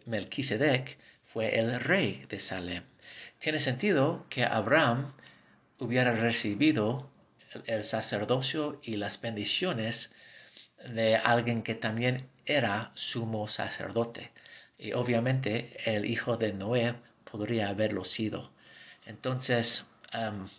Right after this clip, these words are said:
en la tradición de los judíos, de los hebreos, ah, Shem y Melquisedec son la misma persona.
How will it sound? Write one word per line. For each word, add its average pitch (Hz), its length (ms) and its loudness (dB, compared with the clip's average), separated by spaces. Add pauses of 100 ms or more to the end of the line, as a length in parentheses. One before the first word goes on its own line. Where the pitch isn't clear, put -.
(960)
en 131 140 -4
la 113 140 0
tradición 143 920 2
de 117 100 4
los 110 220 2
judíos, 117 600 2
de 113 80 0
los 107 220 0
hebreos, 113 640 2 (600)
ah, 98 400 -6 (520)
Shem 131 560 4 (760)
y 107 460 -2
Melquisedec 110 880 -2
son 131 560 -2
la 110 240 0
misma 110 520 -4
persona. 95 600 -2